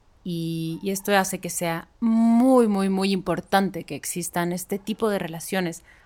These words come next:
a pesar de que sean casi invisibles o imperceptibles para la mayoría de los seres, incluides nosotros, les humanes. Y es que así como el ejercicio que acabamos de hacer ahorita, esta pequeña meditación de imaginar que nuestros poritos y las antenitas,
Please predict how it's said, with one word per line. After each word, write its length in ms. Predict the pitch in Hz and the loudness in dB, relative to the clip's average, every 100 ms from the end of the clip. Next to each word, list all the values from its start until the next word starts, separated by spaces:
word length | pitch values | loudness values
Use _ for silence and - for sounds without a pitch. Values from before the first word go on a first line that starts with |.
| _ | _
a 200 | 208 - | -6 -2
pesar 540 | 202 196 247 240 240 - | -4 -2 2 2 2 -8
de 180 | 170 185 | -10 -8
que 120 | 190 | -8
sean 560 | - 190 185 180 180 - _ _ _ _ | -6 -2 0 0 -2 -8 _ _ _ _
casi 360 | - 254 294 311 | 0 2 4 4
invisibles 720 | 294 262 - 208 185 180 185 - | 4 2 0 -2 -2 -4 -6 -6
o 80 | 202 | -4
imperceptibles 920 | 185 185 170 175 170 226 220 180 170 | -2 -2 -4 -6 -6 -2 -2 -2 -6
para 260 | - 170 165 | -4 -2 -2
la 80 | |
mayoría 400 | 165 160 156 156 | -4 -6 -8 -8
de 40 | 156 | -8
los 160 | 180 | -8
seres, 420 | 208 233 214 277 - _ _ _ _ | -6 -4 -6 -10 -18 _ _ _ _
incluides 800 | 254 247 196 175 165 156 156 156 | -2 -2 -2 -4 -2 -2 -4 -6
nosotros, 720 | - 156 151 135 - - - - - | -8 -8 -8 -12 -12 -14 -12 -14 -16
les 180 | - - | -16 -14
humanes. 440 | - - - - - - _ - - - - _ _ _ _ _ | -14 -14 -14 -14 -14 -20 _ -20 -20 -20 -20 _ _ _ _ _
Y 140 | 254 285 | 2 2
es 140 | 311 | 4
que 100 | 359 | 2
así 340 | 349 - 349 | 2 2 0
como 220 | 339 359 330 | 2 4 6
el 80 | |
ejercicio 540 | 262 208 185 196 190 202 | 4 -2 -6 -6 -6 -6
que 80 | 202 | -4
acabamos 460 | 190 175 175 190 | 0 2 2 0
de 80 | 180 | -4
hacer 260 | 170 - 175 | -4 -2 -2
ahorita, 460 | 175 165 - 170 | -2 -6 -6 -6
esta 220 | 180 - | -6 -10
pequeña 380 | 185 170 170 165 | -12 -10 -6 -4
meditación 800 | 165 160 151 151 147 - 175 180 | -2 -4 -6 -10 -12 -4 -2 0
de 80 | 170 | -2
imaginar 680 | 160 151 - 156 165 180 180 | -6 -8 -8 -6 -4 -4 -4
que 80 | |
nuestros 340 | 160 160 - - | -8 -10 -12 -14
poritos 760 | - 151 196 214 - 180 170 | -12 -10 -8 -8 -6 -4 -4
y 40 | 143 | -8
las 160 | 151 | -12
antenitas, 1000 | 151 147 151 202 226 - 175 170 165 165 | -12 -10 -6 -4 -4 -4 -2 0 0 -4